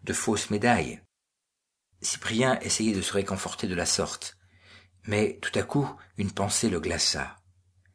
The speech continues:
Et mon mémoire à l'Académie ? Pourvu que ces gredins ne s'en soient pas emparés. » Il alluma une bougie. Non, grâce au ciel, son mémoire était encore là. Personne ne l'avait vu.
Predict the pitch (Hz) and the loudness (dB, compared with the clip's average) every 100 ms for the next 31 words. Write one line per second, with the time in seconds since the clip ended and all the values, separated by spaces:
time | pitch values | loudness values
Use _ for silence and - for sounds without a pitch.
0 | _ _ _ _ - 76 78 78 82 80 | _ _ _ _ -10 -6 -6 -4 -2 -2
1 | 71 73 76 73 69 65 _ _ _ - | -2 -6 -6 -8 -8 -12 _ _ _ -20
2 | - - - 123 117 110 120 113 - 85 | -20 -14 4 6 8 6 2 2 -2 -2
3 | - 87 98 90 78 78 - 82 76 76 | -4 2 2 2 -2 -2 -4 -2 0 0
4 | 76 76 71 - _ _ _ _ _ _ | 0 -2 -4 -10 _ _ _ _ _ _
5 | _ _ _ 113 127 120 113 104 95 90 | _ _ _ 4 6 8 6 6 0 -2
6 | - 82 - _ _ _ _ _ - 107 | -4 -6 -14 _ _ _ _ _ -2 -2
7 | - _ _ _ - - - 92 - 104 | -2 _ _ _ -6 -4 -2 -2 0 4
8 | 104 98 - - - 98 98 107 95 - | 4 2 -4 -4 -2 0 6 8 8 4
9 | 82 78 82 80 73 - _ - _ - | -4 0 0 0 -2 -4 _ -20 _ 0
10 | 120 - - 120 101 92 90 82 80 - | 2 4 6 6 6 4 4 2 -2 -6